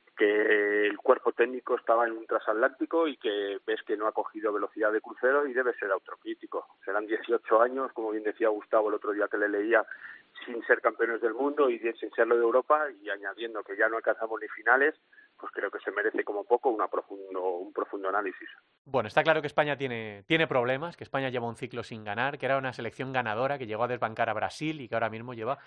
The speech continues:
Speaker 2: muchos años sin poder ganar ni un mundial ni una Eurocopa. Pero ¿cuáles son exactamente, Gus, los problemas de España? Haciendo una radiografía a los problemas de la selección española que le han abocado a esta situación de alejarse de, de, de los títulos, ¿qué es lo que le pasa a esta selección? ¿El problema es de base?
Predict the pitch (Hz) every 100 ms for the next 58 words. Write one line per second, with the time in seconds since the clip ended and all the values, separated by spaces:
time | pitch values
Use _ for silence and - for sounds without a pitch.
0 | _ _ _ 139 147 127 - 127 123 110
1 | 110 117 113 117 120 117 107 110 131 -
2 | _ _ _ 143 147 135 113 107 92 95
3 | 85 _ _ _ _ - 151 147 185 220
4 | - 202 190 190 - 165 170 151 139 180
5 | 185 - - - 139 143 143 127 - 117
6 | 110 170 202 208 190 170 156 147 180 180
7 | 180 - 120 117 - 131 151 151 135 131
8 | 123 143 135 143 156 127 139 160 151 135
9 | 120 143 135 - 123 123 110 - 143 170
10 | _ _ _ 120 113 - 143 - 123 120
11 | 110 104 104 101 104 101 101 104 104 -
12 | 160 175 175 170 - _ _ 185 185 190
13 | 170 143 175 175 151 135 139 113 - 104
14 | 98 131 120 139 156 143 127 151 - 175